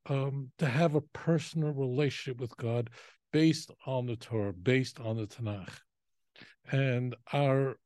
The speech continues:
we have a promise that we would return back to our homeland, and a promise that there will be an ingathering of the exiles and the coming of a Messiah at the end of days.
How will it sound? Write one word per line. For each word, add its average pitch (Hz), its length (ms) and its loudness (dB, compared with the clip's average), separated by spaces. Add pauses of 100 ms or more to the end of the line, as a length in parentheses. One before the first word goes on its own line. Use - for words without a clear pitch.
(140)
we 139 200 2
have 135 280 4
a 127 80 -2
promise 151 540 0
that 123 200 -4
we 131 140 0
would 123 260 0
return 143 720 -2
back 147 300 2 (180)
to 147 180 -4
our 139 160 0
homeland, 135 720 -2 (680)
and 123 160 0
a 113 60 2 (120)
promise 170 600 2
that 135 240 0 (140)
there 123 140 0
will 127 160 0
be 127 260 2
an 120 280 -2
ingathering 151 840 2
of 131 60 0
the 117 160 2
exiles 127 540 -2
and 117 100 -4
the 120 80 -6
coming 135 440 -4
of 113 120 -2
a 107 60 -6
Messiah 123 540 -2
at 117 100 -6
the 127 80 -6
end 107 180 -4
of 92 140 -8
days. 139 440 2